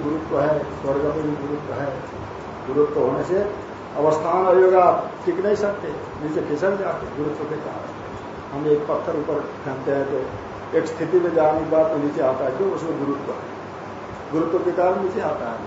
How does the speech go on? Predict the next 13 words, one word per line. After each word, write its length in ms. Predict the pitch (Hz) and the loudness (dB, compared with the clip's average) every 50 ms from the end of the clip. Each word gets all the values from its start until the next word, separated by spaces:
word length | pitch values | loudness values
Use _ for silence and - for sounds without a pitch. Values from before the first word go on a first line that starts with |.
| - - - - - - - - | -10 -12 -12 -12 -12 -10 -6 -6
इतनी 220 | 160 - 190 175 | -2 0 2 4
बड़ी 200 | 165 160 165 160 | 4 4 4 4
धरती 400 | 160 147 160 147 - - 131 107 - - - - - - - - - - - - - - - - - - - - - - - - - - - - | 4 2 2 2 2 0 -2 -2 -4 -8 -10 -10 -12 -12 -12 -12 -12 -12 -12 -12 -12 -10 -10 -12 -12 -12 -12 -12 -12 -12 -12 -12 -12 -10 -4 -2
नीचे 260 | 147 147 151 160 147 | 0 2 4 4 4
नहीं 160 | 147 151 147 | 6 4 4
जा 160 | 143 147 135 135 | 6 6 6 6
रही 160 | 135 131 123 | 6 6 4
है। 220 | 120 117 110 110 - - - - - - - - - - - - - - - - - - - - - - - - - - - | 2 0 -2 -4 -6 -8 -8 -6 -6 -6 -6 -6 -8 -12 -12 -12 -12 -12 -12 -10 -10 -10 -10 -10 -12 -12 -12 -12 -12 -10 -10
हाँ। 200 | - 233 226 226 226 - - - - - - - - - - - - - - - - - - - - - - - - - | -8 -8 -8 -8 -8 -8 -10 -10 -10 -10 -10 -10 -10 -10 -10 -10 -10 -10 -10 -10 -10 -10 -10 -10 -10 -10 -10 -10 -8 -6
अंतरिक्ष 400 | 160 165 170 185 185 185 185 - 202 | -4 2 4 6 6 6 6 4 2
के 160 | 185 180 185 | 2 4 4
ऊपर 220 | 175 - 180 170 | 4 6 4 4
स्वर्ग 260 | 170 - 165 165 165 | 4 4 2 2 4